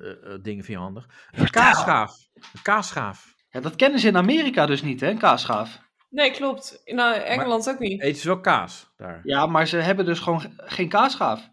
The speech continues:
Speaker 3: Alleen in plakken.
Speaker 2: Alleen in plakken. Of als ze echt zo'n bonk krijgen, doen ze het met een aardappelschilmesje.
Speaker 3: Echt?
Speaker 2: En dan snijden ze
Speaker 1: Ja.
Speaker 2: gewoon zo'n stukje eraf als wij, eh, gewoon uit vuistje, zeg maar.
Speaker 1: Ja, en een stukje van de vinger. <laughs>
Speaker 2: Ja, ook dat.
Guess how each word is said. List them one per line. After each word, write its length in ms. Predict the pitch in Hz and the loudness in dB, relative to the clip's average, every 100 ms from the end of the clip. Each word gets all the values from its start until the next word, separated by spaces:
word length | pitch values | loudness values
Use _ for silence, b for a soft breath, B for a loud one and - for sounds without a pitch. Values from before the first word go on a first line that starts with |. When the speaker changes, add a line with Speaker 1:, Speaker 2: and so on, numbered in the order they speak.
| _ - | _ -6
Speaker 3:
Alleen 280 | 220 247 | 2 2
in 120 | 262 254 | 2 2
plakken. 520 | 262 269 226 220 208 _ _ _ | 2 2 0 0 -10 _ _ _
Speaker 2:
Alleen 280 | - 190 226 | -2 2 4
in 140 | 208 - | 4 2
plakken. 400 | 226 226 175 175 | 2 2 0 0
Of 160 | 208 | -2
als 200 | 175 190 | 0 0
ze 100 | 190 | 0
echt 180 | 180 196 | -6 -4
zo'n 300 | 190 170 156 | -2 -2 -4
bonk 400 | 156 147 202 247 233 | -6 2 2 2 0
krijgen, 300 | 170 139 151 | 0 0 0
doen 120 | 190 | -2
ze 80 | 180 | -2
het 80 | |
met 140 | 175 147 | -6 -6
een 120 | 147 | -2
aardappelschilmesje. 920 | 175 226 220 202 185 156 135 - 120 - b b _ | 0 0 -2 -6 -8 -8 -8 -10 -14 -18 b b _
Speaker 3:
Echt? 600 | - 220 233 - - _ _ | -6 -4 -4 -10 -16 _ _
Speaker 2:
En 120 | 170 | -6
dan 80 | 175 | -4
snijden 300 | 180 196 185 | -2 0 0
ze 60 | 170 | 2
Speaker 1:
Ja. 0 | |
Speaker 2:
gewoon 140 | 170 | -2
zo'n 180 | 170 165 | -2 -2
stukje 240 | 196 185 | -2 0
eraf 280 | 156 156 190 | 2 2 2
als 120 | 185 | 0
wij, 200 | 156 156 | 2 2
eh, 160 | 160 151 | 2 -2
gewoon 180 | - 170 | -2 -4
uit 120 | 151 | -4
vuistje, 340 | - 165 220 220 | -2 -2 -2 -4
zeg 180 | 190 185 | -8 -6
maar. 120 | 156 | 0
Speaker 1:
Ja, 120 | 104 | 2
en 60 | 113 | 2
een 80 | |
stukje 300 | 113 151 - | 2 2 0
van 140 | - 120 | 0 0
de 80 | 113 | 2
vinger. 540 | 131 120 95 - 107 | 2 2 -4 -8 -6
<laughs> 120 | - | 0
Speaker 2:
Ja, 200 | 127 143 | 4 4
ook 200 | 139 156 | 2 0
dat. 240 | - 220 | 0 -2